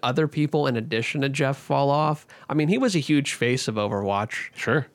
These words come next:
Speaker 1: Never know how much the dude had to do with the moment to moment. You would assume, based on the way he talked about it and the things that he said and how passionate about it, he had a big part.
Speaker 2: Right.
Speaker 1: Um, and, um, you know, with all the lawsuits and stuff,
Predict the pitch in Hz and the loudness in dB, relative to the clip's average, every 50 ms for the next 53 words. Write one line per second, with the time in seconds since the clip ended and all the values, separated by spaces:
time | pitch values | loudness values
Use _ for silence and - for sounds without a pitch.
0 | - 147 147 156 170 170 175 185 180 156 151 151 143 143 143 139 143 139 - - | -10 -6 -2 0 2 2 2 2 2 2 2 2 2 2 2 2 2 0 -2 -6
1 | - 127 117 120 127 127 135 131 131 127 123 127 127 - 127 120 127 127 123 123 | -2 -2 0 2 2 2 2 0 0 0 -2 -2 0 -2 -2 0 0 0 0 0
2 | 123 - - 117 117 120 120 120 120 - - 120 127 143 175 170 151 147 - - | -2 -2 -2 -2 0 0 0 -2 -4 -4 -4 -2 0 0 2 2 0 0 0 0
3 | 139 135 135 127 127 - - - 147 147 156 156 139 123 123 127 127 - - 127 | 0 2 2 0 0 -2 -2 0 0 2 2 2 2 2 0 0 -2 -2 -2 -2
4 | 120 120 123 120 120 120 113 - - 123 127 131 - - 127 120 117 120 123 123 | 0 0 0 0 0 -2 -2 -2 0 0 0 0 0 -2 0 0 0 0 0 0
5 | 120 117 117 110 117 - - 127 131 127 123 - 131 131 123 120 - - - 127 | -2 -2 -4 -4 -6 -4 -2 -2 -2 -2 0 -2 0 0 0 -2 -2 -2 0 2
6 | 127 131 131 123 113 117 120 113 - - - 120 127 139 - - 131 117 107 107 | 2 2 2 0 0 -2 -2 -4 -4 -4 -4 -2 -2 -2 -2 -2 -2 -2 -2 -2
7 | 107 113 110 110 113 120 - - - - - - 175 196 196 185 180 156 165 151 | -2 -2 0 0 0 -2 -4 -8 -20 -12 -4 -2 0 2 2 2 2 2 0 -2
8 | 143 - - 143 127 117 - - - 117 104 95 - - - - - _ - 113 | -2 0 0 2 2 2 0 -2 -2 -2 -2 -2 -4 -6 -14 -20 -18 _ -6 -2
9 | 101 110 117 117 113 110 107 110 110 - - - 131 123 117 113 113 117 117 113 | -2 0 0 0 0 0 0 -2 -2 -4 -4 -4 -2 -2 0 0 0 0 0 0
10 | 113 - - - 120 117 113 110 110 113 110 110 107 107 - _ _ _ - _ | -2 -4 -4 -4 -2 0 0 0 0 0 0 -2 -4 -6 -10 _ _ _ -20 _
11 | _ _ _ _ _ _ _ _ _ _ _ _ _ _ _ _ _ _ _ - | _ _ _ _ _ _ _ _ _ _ _ _ _ _ _ _ _ _ _ -20
12 | _ - _ _ _ - _ _ - - 127 113 107 110 117 123 - 147 135 135 | _ -20 _ _ _ -20 _ _ -2 0 0 2 2 0 -2 0 0 2 2 2
13 | 131 - - 101 123 143 156 160 151 - - 160 151 151 - 160 147 139 - 139 | 0 0 0 0 2 2 2 2 0 0 2 0 0 0 0 -4 -2 0 0 -2
14 | 135 | -2